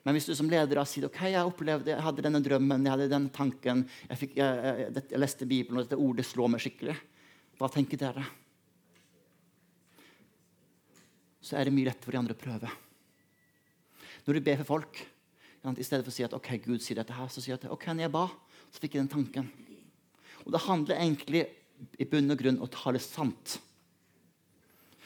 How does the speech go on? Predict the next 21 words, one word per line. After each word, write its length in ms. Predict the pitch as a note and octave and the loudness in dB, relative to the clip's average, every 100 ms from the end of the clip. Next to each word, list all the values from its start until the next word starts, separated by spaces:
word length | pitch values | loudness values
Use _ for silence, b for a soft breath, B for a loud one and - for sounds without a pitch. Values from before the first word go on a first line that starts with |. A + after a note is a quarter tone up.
| B B | B B
Når 120 | C#3+ | 2
du 40 | D#3+ | 2
spør 300 | - E3 F#3 | 4 2 4
folk 260 | D#3 D3+ | 2 2
da 100 | D3 | 0
som 100 | C3+ C#3+ | 2 2
har 60 | |
fått 160 | C#3 - | 0 -2
noe 80 | C3+ | -4
fra 100 | C3+ | -2
Gud, 220 | E3 - - B B | -4 -6 -18 B B
så 140 | - A#2+ | -4 2
er 120 | C#3 | 2
det 60 | E3 | 4
re-, 200 | D#3+ - | 0 0
som 200 | - D3+ | 0 2
regel 340 | C3 A#2+ A#2+ A#2 | 4 2 0 0
det 120 | A2+ | 0
som 200 | - A#2 | 0 -2
har 80 | A2+ | -2
skjedd. 240 | D#3 E3 | -2 -2